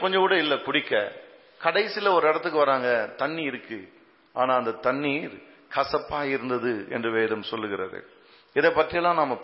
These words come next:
பார்த்தோம். அதை பார்க்கும்போது தான் நான் உங்களுக்கு என்ன சொன்னேன், தேவன்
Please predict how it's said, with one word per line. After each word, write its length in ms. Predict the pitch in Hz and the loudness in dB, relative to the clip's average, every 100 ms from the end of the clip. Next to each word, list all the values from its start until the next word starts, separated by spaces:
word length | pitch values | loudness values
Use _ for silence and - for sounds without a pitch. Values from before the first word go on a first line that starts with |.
| 127 | 2
பார்த்தோம். 400 | 131 - 95 - - - - - - 127 | 2 -2 -8 -10 -20 -20 -20 -20 -6 2
அதை 140 | 143 - | 4 6
பார்க்கும்போது 420 | 160 185 180 160 156 | 4 4 0 4 4
தான் 120 | 151 | 4
நான் 120 | 143 123 | 2 0
உங்களுக்கு 260 | 117 117 | -2 -2
என்ன 120 | 147 135 | -2 -2
சொன்னேன், 400 | 123 113 120 131 107 - - - - - _ _ _ _ _ _ _ _ _ _ _ - | -4 -2 -2 -2 -6 -18 -20 -20 -20 -20 _ _ _ _ _ _ _ _ _ _ _ 2
தேவன் 340 | 160 202 190 | 4 6 4